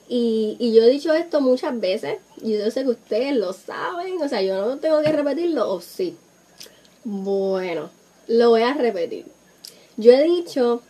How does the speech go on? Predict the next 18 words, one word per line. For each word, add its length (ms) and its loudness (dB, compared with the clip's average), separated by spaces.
en 180 -2
muchas 340 -6
clases 800 -2
que 440 0
si 140 0
ustedes 440 -2
tienen 420 0
algo 480 0
que 220 4
dar, 420 0
ya 200 -4
sea 420 -4
una 300 -4
camisa, 1040 0
un 220 -2
jacket, 960 6
eh, 520 -4
algo, 480 4